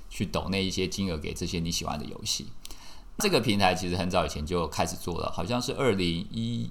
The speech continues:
一年还是二零一二年，我有点忘了。但它做了很久之后呢，在二零一六年开始爆发，然后一直爆发到现在。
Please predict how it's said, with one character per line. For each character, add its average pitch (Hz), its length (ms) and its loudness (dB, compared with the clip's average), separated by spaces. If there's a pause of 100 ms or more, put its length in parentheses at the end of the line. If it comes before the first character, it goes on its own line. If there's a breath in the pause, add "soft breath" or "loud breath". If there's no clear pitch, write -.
(120)
一 117 180 2
年 90 160 2
还 87 100 0
是 95 160 -2
二 104 120 4
零 82 120 0
一 98 140 4
二 107 60 4
年， 82 120 0
我 80 100 0
有 85 60 0
点 82 160 -4
忘 80 160 0
了。 - 200 -10
但 110 320 8 (400 loud breath)
它 151 160 10
做 156 180 6
了 120 80 10
很 110 180 6
久 110 140 6
之 98 180 0
后 98 200 4
呢， 80 120 2
在 101 200 6
二 131 160 4
零 92 120 4
一 98 120 2
六 104 140 2
年 78 260 -4
开 98 180 2
始 - 180 0
爆 82 200 8
发， 71 400 -2 (180)
然 80 100 -2
后 101 220 4
一 135 60 -4
直 127 100 -2
爆 87 180 6
发 - 140 2
到 80 140 0
现 - 240 -2
在。 - 260 -4